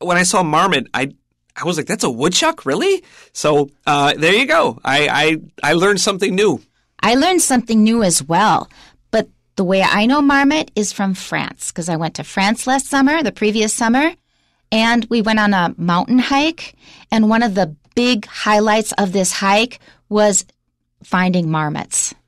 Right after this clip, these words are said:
Speaker 2: That
Speaker 1: Is,
Speaker 2: was
Speaker 1: is
Speaker 2: a
Speaker 1: a
Speaker 2: big
Speaker 1: marmot,
Speaker 2: deal.
Speaker 1: like, just like a woodchuck or a groundhog?
Speaker 2: You know, I never really saw woodchucks growing up or,
Speaker 1: Oh,
Speaker 2: or
Speaker 1: really?
Speaker 2: groundhogs. No, I
Speaker 1: I
Speaker 2: saw
Speaker 1: didn't know
Speaker 2: them on
Speaker 1: that.
Speaker 2: T V, and I knew about them, and I knew about their, their role in predicting the weather, but I never noticed groundhogs.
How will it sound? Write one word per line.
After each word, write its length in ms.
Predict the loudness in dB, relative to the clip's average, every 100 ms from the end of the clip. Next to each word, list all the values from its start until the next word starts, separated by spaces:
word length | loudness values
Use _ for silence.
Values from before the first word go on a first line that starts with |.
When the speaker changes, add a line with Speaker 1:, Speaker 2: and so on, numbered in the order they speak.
| _ -6
Speaker 2:
That 120 | -6
Speaker 1:
Is, 60 |
Speaker 2:
was 100 | -4
Speaker 1:
is 120 | -2 -2
Speaker 2:
a 40 |
Speaker 1:
a 20 |
Speaker 2:
big 80 | 0
Speaker 1:
marmot, 280 | 0 0 -2
Speaker 2:
deal. 80 | -2
Speaker 1:
like, 160 | -4
just 220 | -4 -4 -4
like 140 | -4
a 80 | -4
woodchuck 440 | -4 -4 -6 -4
or 100 | -4
a 60 | -2
groundhog? 480 | -4 -6 -8 -14 -16 _ _ _ -2
Speaker 2:
You 100 | 2
know, 240 | 4 2
I 140 | 0 0
never 260 | 0 0
really 280 | 0 0 0
saw 340 | -2 -2 0 0
woodchucks 560 | -2 -4 -4 -4 -6
growing 360 | -4 0 0 0
up 180 | 0 -2
or, 340 | 0 0 -2 -8
Speaker 1:
Oh, 60 | -8
Speaker 2:
or 40 |
Speaker 1:
really? 260 | -4 0 2
Speaker 2:
groundhogs. 500 | 0 0 -4 -4 -2
No, 320 | 2 2 2
I 80 | 0
Speaker 1:
I 20 |
Speaker 2:
saw 160 | 0 0
Speaker 1:
didn't 20 |
know 60 | 2
Speaker 2:
them 120 | 2
on 60 | 0
Speaker 1:
that. 40 |
Speaker 2:
T 160 | 0 -2
V, 400 | 0 0 0 -4 _ _ _ _ _ _
and 120 | 0
I 120 | 4 4
knew 240 | 4 4
about 320 | 4 2 2
them, 220 | 2 2
and 100 | 2
I 80 | 2
knew 140 | 0 0
about 240 | 0 0
their, 320 | 0 0 -2 -8
their 260 | -6 -2 -2
role 440 | 0 2 2 2
in 180 | 0 -2
predicting 460 | -2 -4 -4 -4 -2
the 80 |
weather, 380 | -2 0 0 -2 -4 -16 -20 _ _
but 100 | -2
I 80 | 0
never 340 | 2 2 2
noticed 580 | 2 4 2 2 0 -2
groundhogs. 760 | -2 -2 0 -2 -4 -6 -10